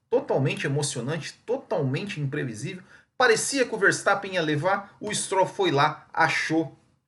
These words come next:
é, achou uma volta mágica, largou na pole position, se manteve na pole posi-, é, na primeira posição na, na largada, fez uma boa largada, fez uma, um, um,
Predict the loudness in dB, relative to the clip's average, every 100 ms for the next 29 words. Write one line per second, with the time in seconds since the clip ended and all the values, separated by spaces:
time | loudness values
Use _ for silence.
0 | _ _ _ -6 -4 -2 -2 0 -2 0
1 | 0 0 -2 0 -2 0 2 2 0 -6
2 | -10 -14 -4 4 4 4 0 -2 -2 -2
3 | -4 -6 -8 -8 -8 -8 -12 -20 _ _
4 | -8 -4 -2 2 4 2 0 2 2 2
5 | 0 -2 -2 -4 -8 -4 -2 -2 -2 -8
6 | -8 -6 -2 -2 -4 -8 -8 -6 -6 -6
7 | -8 -6 -4 -2 0 0 -2 -2 -2 -2
8 | -2 -2 0 0 0 0 -2 -4 -8 -6
9 | -4 -4 -4 -6 -6 -8 -8 -6 -6